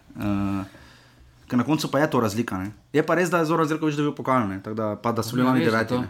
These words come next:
Speaker 1: Vem, vem, vem. Radovan Karanović, absolutno trener sezone, moram to dopisati. Eh, Karanović, evo, eh, zbirali bi lahko kar, eh, dosti,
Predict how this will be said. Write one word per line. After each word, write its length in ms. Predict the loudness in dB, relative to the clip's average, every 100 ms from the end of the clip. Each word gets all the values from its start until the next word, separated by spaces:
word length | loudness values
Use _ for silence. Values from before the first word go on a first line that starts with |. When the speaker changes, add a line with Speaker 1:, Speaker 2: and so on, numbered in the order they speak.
| -4
Speaker 1:
Vem, 220 | 0 0
vem, 240 | 2 0 -2 -6
vem. 180 | -6 -6 -4
Radovan 300 | 0 2 2
Karanović, 380 | 2 2 0 -4
absolutno 500 | -4 -2 0 -2 -4 -8 -18 -6
trener 320 | 2 2 2
sezone, 340 | 0 4 6
moram 240 | 6 4 2
to 80 |
dopisati. 480 | 0 -2 -2 -2 -4 -6 -12 -12 -6
Eh, 600 | 0 4 4 6 4 2 -2 -18 -20 -20 -20 -20 -20 -20 -20 -20 -20 -16 -10 -6 -4
Karanović, 680 | -2 0 0 0 0 -2 -2
evo, 260 | 0 0
eh, 100 | 0 0 0 2 2 0
zbirali 420 | -2 -2 0 0
bi 80 | 2
lahko 280 | 0 -2 -2
kar, 180 | 0 0
eh, 220 | 0 -2
dosti, 440 | 0 0 0 0